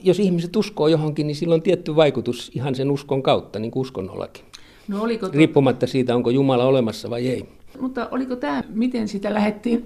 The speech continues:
Speaker 2: hoitaa sitä tilannetta, että, että Troikka hoiti? Että se ajatushan oli se, että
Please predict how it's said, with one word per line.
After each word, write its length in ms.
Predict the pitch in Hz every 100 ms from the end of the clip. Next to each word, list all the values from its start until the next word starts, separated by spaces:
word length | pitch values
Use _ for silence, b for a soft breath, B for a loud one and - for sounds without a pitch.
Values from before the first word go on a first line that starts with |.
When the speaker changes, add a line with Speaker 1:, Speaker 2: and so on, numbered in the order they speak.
| -
Speaker 2:
hoitaa 320 | 233 170 147
sitä 180 | 160 -
tilannetta, 580 | - 190 143 165 - -
että, 200 | - -
että 180 | - - - -
Troikka 320 | 190 160 -
hoiti? 300 | 156 156 -
Että 100 | 151
se 60 | 147
ajatushan 360 | 202 202 196 165
oli 120 | 160
se, 200 | 196 180
että 240 | 156 -